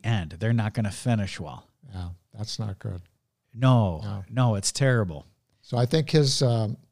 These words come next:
Speaker 2: some of his recommendations are is to do your best to delegate those many things
Speaker 1: Mm-hmm.
Speaker 2: that you could potentially delegate. I think he mentions the, uh, the number between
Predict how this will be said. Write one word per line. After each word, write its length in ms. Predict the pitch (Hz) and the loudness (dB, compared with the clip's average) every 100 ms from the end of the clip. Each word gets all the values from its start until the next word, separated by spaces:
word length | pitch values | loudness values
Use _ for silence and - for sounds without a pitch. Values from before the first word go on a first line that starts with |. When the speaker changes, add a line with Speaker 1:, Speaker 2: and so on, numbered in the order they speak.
| _ _ | _ _
Speaker 2:
some 240 | - 147 | -4 0
of 100 | 139 | 2
his 140 | 113 110 | 2 2
recommendations 800 | 123 123 113 110 127 123 113 110 | 2 2 0 2 2 2 -2 -2
are 300 | 101 101 101 | -2 -2 -4
is 160 | - | -4
to 280 | - 101 98 - _ _ _ _ _ _ _ 147 | -6 -8 -8 -12 _ _ _ _ _ _ _ -8
do 100 | 113 | 0
your 140 | 117 107 | 2 2
best 400 | 110 113 - - | 2 0 0 -2
to 100 | 101 | -4
delegate 600 | 90 113 110 107 113 - - _ _ _ _ - | 0 0 0 0 -2 -4 -8 _ _ _ _ -6
those 240 | 110 90 | -4 -4
many 500 | 101 107 120 131 101 | -2 0 2 2 -2
things 640 | - - - - 110 104 | -4 -8 -8 -8 -2 2
Speaker 1:
Mm-hmm. 100 | 123 165 _ _ _ 123 | 2 2 _ _ _ -10
Speaker 2:
that 240 | 104 - | -10 -6
you 80 | 107 | -6
could 200 | - 107 | -4 -6
potentially 600 | 107 - 120 113 104 101 | -6 0 0 0 -2 -4
delegate. 480 | 98 104 104 98 110 - _ _ | -4 -4 -4 -6 -8 -12 _ _
I 60 | 117 | -4
think 200 | 139 139 | 0 4
he 80 | 123 | 4
mentions 440 | 120 117 104 98 | 4 2 -4 -4
the, 260 | 107 101 151 180 | -2 -4 -6 -8
uh, 80 | 101 | -4
the 120 | 107 | -2
number 440 | 110 107 110 98 - _ _ _ _ | 0 0 -2 -4 -8 _ _ _ _
between 300 | 110 - 110 | -14 -4 -2